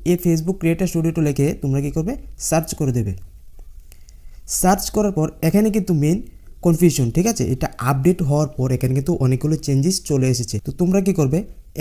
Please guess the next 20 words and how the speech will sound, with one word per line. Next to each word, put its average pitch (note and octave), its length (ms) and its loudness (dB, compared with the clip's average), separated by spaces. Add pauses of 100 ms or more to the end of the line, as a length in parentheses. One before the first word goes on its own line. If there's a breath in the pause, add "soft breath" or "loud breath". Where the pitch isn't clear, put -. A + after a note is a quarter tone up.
একদম D#3 260 0 (200)
উপরে G3 300 0
যেটা D3 240 0
রয়েছে C#3+ 220 0
এটা C3 100 -2
হচ্ছে C#3 160 -2 (100)
বিজনেস C#3 400 0 (120)
Facebook, A#2 380 0
ঠিক G#3 140 0
আছে? C#3 140 -2 (400 soft breath)
এই D3 60 2 (100)
বিজনেস E3 460 4
Facebook-এ E3 400 2
কিন্তু C#3+ 200 -4
তোমরা C#3+ 160 0 (360)
ক্লিক F3 260 2
করে B2+ 160 4
দেবে। G2 140 0 (1300)
ক্লিক A3 200 2 (100)
করার G#3+ 180 4